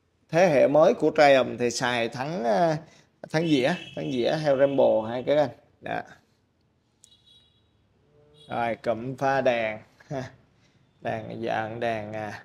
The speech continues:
halogen classic. Động cơ hai máy, à, của nhà Triumph, à, nổi tiếng trứ danh rồi ha.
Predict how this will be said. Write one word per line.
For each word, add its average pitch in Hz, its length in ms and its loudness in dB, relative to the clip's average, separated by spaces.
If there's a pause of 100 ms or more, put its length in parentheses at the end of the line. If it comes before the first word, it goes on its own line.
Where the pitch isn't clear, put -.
halogen 127 640 -2 (140)
classic. 139 520 -4 (3250)
Động 139 240 -2
cơ 165 260 10
hai 156 360 4
máy, 160 360 6 (400)
à, 156 240 2
của 131 200 -2
nhà 143 240 4
Triumph, 139 460 4
à, 127 240 0
nổi 127 280 -2
tiếng 180 360 0
trứ 180 120 8
danh 185 340 8
rồi 139 220 10
ha. 143 200 2